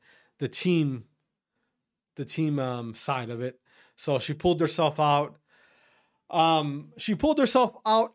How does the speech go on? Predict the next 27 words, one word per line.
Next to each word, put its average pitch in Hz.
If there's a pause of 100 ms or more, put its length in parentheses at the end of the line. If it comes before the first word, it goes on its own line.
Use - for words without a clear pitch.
after 196
competing. 147
So -
she 170
competed 262
and 175
then 156
said, 151
"Nah, 170
you 170
know 170
what? 175 (1700)
Mental 151
health, 147 (1300)
I'm 147
gonna 139
pull 143
myself 123
out," - (540)
right? 117 (1080)
And 190
I'm 240
seeing 214 (920)
different 170
reports 151
online 151
that, 147